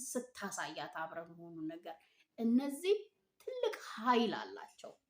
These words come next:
ለአንተ ያላትን ስሜት ይቀይራሉ። ለአንተ ያላትን ስሜት ያጠነክራሉ። ልቧን ያስደስታሉ። ስለ አንተ እንድታስብ፣ በአንተ እንድታምን ያደርገው ብዙ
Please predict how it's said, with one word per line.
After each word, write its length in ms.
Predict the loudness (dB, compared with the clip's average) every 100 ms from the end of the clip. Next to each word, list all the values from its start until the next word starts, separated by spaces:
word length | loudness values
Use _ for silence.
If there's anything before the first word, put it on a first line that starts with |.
| _
ለአንተ 300 | -12 -12 -6
ያላትን 460 | 0 0 0 0 -2
ስሜት 360 | 0 0 -2 -4
ይቀይራሉ። 600 | -6 -4 -4 -4 -4 -2
ለአንተ 280 | 0 -2 -2
ያላትን 400 | -6 -4 -4 -4
ስሜት 360 | -4 -2 -2 -4
ያጠነክራሉ። 760 | -6 -6 -6 -6 -4 -2 -2 -2 -4 -8 -16 _
ልቧን 440 | 2 2 4 4
ያስደስታሉ። 640 | 2 -2 -2 -4 -4 -2 -2
ስለ 180 | -2 -4
አንተ 200 | -4 -2
እንድታስብ፣ 680 | 0 0 -2 -8 -8 -6 -6
በአንተ 280 | -6 -10 -6 0
እንድታምን 540 | 0 0 -2 0 2
ያደርገው 340 | 2 -2 -6 -4
ብዙ 160 | 0